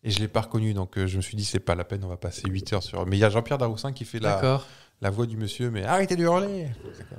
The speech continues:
Speaker 1: ça. <laughs> Est-ce que tu savais que, euh,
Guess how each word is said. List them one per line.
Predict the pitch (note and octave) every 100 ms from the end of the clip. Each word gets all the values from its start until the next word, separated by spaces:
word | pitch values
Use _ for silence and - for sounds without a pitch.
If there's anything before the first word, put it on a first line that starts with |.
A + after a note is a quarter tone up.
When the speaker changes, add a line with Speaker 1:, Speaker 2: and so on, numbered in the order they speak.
| -
Speaker 1:
ça. | - - - - - - - - - - C3 -
<laughs> | - -
Est-ce | F#3
que | -
tu | C4+ F#3+
savais | - C#3 F3+
que, | - C3
euh, | A2 G2+ F#2+ F#2+ F#2 F2 E2 F2+